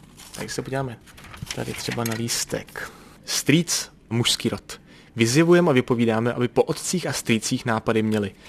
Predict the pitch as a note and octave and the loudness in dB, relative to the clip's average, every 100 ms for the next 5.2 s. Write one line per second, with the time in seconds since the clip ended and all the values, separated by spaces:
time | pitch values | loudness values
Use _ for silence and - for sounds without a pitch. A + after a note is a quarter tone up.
0 | - - B2 A#2+ A2+ C#3 C3+ A#2+ D3 C3+ | -10 -2 2 2 2 0 -2 -4 -2 -2
1 | B2 - A2 G#2+ A2 A2 A2+ - A#2 A2+ | -2 -4 -4 -4 -6 -6 -6 -4 -2 -2
2 | A2+ D3 - A#2+ - G#2+ - G3+ G#2+ - | -4 -8 -6 -6 -6 -8 -10 -10 -12 -16
3 | - - - - - - C#3 D3+ D#3 B2 | -20 -20 -20 -12 -10 -2 0 0 -4 -6
4 | B2+ A#2 A#2+ A#2 A2+ A2 G#2+ - A#2+ C3 | -4 -2 -2 -2 -4 -6 -8 -4 -2 -2
5 | D3+ | -4